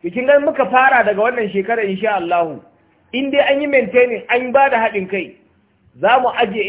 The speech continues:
insha Allah, abin da zai kai miliyan. Iya masallacin bai kai rabin ɗakin nan ba ma.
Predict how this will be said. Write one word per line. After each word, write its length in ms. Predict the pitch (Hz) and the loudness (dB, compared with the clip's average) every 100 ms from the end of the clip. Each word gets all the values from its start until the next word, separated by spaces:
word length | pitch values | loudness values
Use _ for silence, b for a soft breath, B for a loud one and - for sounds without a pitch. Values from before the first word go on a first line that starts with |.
| 214 | -6
insha 220 | 208 247 214 | -4 -2 -2
Allah, 320 | 208 214 180 | -2 -2 -2
abin 220 | 170 208 | -2 -4
da 60 | 190 | -2
zai 200 | 190 185 | -4 -2
kai 140 | 190 | -6
miliyan. 480 | 175 165 151 165 139 - _ _ _ _ _ _ _ _ _ _ _ _ | -6 -8 -6 -6 -6 -12 _ _ _ _ _ _ _ _ _ _ _ _
Iya 240 | 262 302 294 | 0 4 4
masallacin 680 | 294 285 285 285 277 294 240 196 | 4 2 2 0 0 -6 -8 -2
bai 180 | 202 214 | 0 2
kai 320 | 269 285 285 | 2 2 2
rabin 480 | 285 285 233 208 190 | 2 2 -4 -8 -4
ɗakin 360 | 220 214 208 | -2 -2 -4
nan 160 | 180 160 | -8 -8
ba 80 | 135 | -10
ma. 120 | 131 | -12